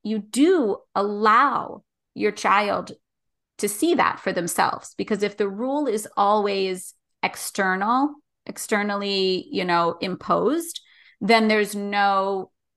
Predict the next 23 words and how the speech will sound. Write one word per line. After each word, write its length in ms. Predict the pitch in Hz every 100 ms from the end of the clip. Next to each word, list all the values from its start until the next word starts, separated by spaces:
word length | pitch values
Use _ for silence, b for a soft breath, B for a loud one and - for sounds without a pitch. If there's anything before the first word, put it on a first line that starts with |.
| _ _ _ _ _ _
embodied 720 | - 180 180 165 170 170 160 170
knowing, 540 | 165 165 - - - - _ _ _ _ _
which 240 | 202 190
for 140 | - 214
so 360 | - - 220
many 380 | 220 208 208 196
of 140 | 175 170
us 500 | 170 180 - - - _ _ -
that 260 | 185 -
tend 320 | - 196 180
towards 400 | 175 185 170 170
disordered 520 | - 180 - 180 175 -
eating 440 | 190 185 175 170
and 140 | 170 170
eating 280 | 190 185 170
disorders, 720 | 170 185 175 180 175 170 - B B B B _ -
there's 420 | 175 214 202 190
us-, 320 | 208 202 190 -
there's 240 | 202 196 - 220
almost 480 | 226 220 202 202
always 500 | - 175 180 175 170 -
a 80 | 180
disconnection 1160 | - 190 - - 175 175 - - 143 - -